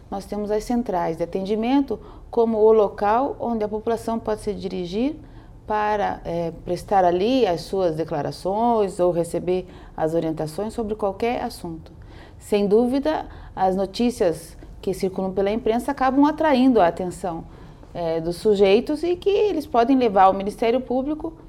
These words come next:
as suas demandas para ser ali orientados ou encaminhados para o órgão competente.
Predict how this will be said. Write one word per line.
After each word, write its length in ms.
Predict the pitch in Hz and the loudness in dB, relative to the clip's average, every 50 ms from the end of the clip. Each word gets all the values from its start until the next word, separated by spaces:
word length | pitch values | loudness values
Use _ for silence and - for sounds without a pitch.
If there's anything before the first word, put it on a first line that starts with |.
| - - - - | -20 -20 -14 -12
as 140 | 208 190 - | -12 -12 -8
suas 280 | - - 202 190 185 | -4 0 0 0 2
demandas 540 | 180 202 240 254 254 226 220 226 247 262 269 | 4 4 4 4 4 0 -2 -2 -2 -2 -4
para 300 | 262 - 277 269 285 277 | -2 -2 -2 0 0 -2
ser 200 | 269 - 254 233 | 0 2 2 2
ali 240 | 214 208 202 214 208 | 4 2 4 4 4
orientados 800 | 190 185 196 196 208 208 - 185 165 165 180 190 190 226 233 | 4 4 2 0 0 -2 -4 -2 0 2 0 0 0 -2 0
ou 80 | 262 269 | 2 2
encaminhados 800 | 285 285 277 339 349 370 381 359 294 233 220 220 214 240 240 - - - - - - - - - | 2 2 2 0 -4 -4 -2 -2 -2 -2 -2 -4 -4 -6 -8 -8 -12 -18 -20 -20 -20 -20 -20 -12
para 280 | - 202 202 202 196 202 | -4 -2 0 2 4 6
o 20 | |
órgão 240 | 196 175 185 196 202 | 6 6 6 4 2
competente. 580 | - 220 214 277 277 277 214 165 151 151 - | -2 -2 -2 -2 -2 0 -2 -2 -4 -8 -12